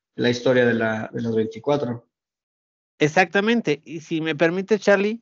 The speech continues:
Speaker 2: ¿te parece que arrancamos con un pequeño, eh, una pequeñísima introducción de las veinticuatro horas de Daytona? Para que vean la importancia de, de, de,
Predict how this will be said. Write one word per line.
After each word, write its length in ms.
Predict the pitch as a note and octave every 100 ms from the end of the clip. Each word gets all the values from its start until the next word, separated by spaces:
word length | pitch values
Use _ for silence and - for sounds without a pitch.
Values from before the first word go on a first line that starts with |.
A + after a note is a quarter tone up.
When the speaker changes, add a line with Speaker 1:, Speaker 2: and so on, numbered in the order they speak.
| F#3
Speaker 2:
¿te 100 | D#3
parece 300 | E3 D#3+ F3+
que 80 | D3
arrancamos 480 | C3+ C3+ D#3 E3+
con 140 | D#3+ D3+
un 160 | D#3
pequeño, 1300 | D#3 D3 - D#3+ E3 D#3 D3 C3 A#2+ G#2+ G2+ G2 - -
eh, 260 | G#2+ G#2+ A#2
una 200 | C#3+ C3+
pequeñísima 600 | A#2+ B2+ D3+ D3+ D#3 C3+
introducción 500 | B2 B2 A#2 C#3 C#3+
de 100 | B2
las 120 | A2
veinticuatro 600 | A#2 A2+ A2+ C3 B2 C3
horas 140 | B2+
de 100 | A#2
Daytona? 640 | G#2+ G#2+ C#3 C#3+ D3+ A3+ _ _ _ _ _
Para 180 | C#3+ C#3+
que 140 | - D3
vean 180 | F#3+ A#3
la 60 |
importancia 680 | E3 C#3 A#2+ E3+ B3+ G3 A#2+
de, 260 | A2+ A2 G2+
de, 460 | G2+ F#2 F#2 C#2+
de, 420 | F#2 F#2 F2 F2+